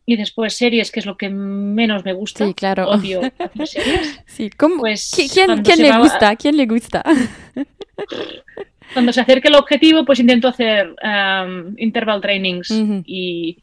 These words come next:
Speaker 1: Pero si no, soy muy de fondo, de salir a la montaña dos y tres horas,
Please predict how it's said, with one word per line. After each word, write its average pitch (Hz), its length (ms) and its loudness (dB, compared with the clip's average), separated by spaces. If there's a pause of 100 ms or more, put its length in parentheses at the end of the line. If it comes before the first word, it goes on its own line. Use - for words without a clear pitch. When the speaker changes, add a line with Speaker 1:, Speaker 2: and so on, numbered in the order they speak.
(160)
Speaker 1:
Pero 202 180 -4
si 202 140 -6
no, 247 160 0
soy 247 240 0
muy 226 180 2
de 208 100 -4
fondo, 226 360 0
de 220 100 -2
salir 208 260 -6
a - 40 -2
la 208 60 -2
montaña 208 460 -6
dos 208 160 -10
y 214 60 -10
tres 185 240 -8
horas, 233 420 -2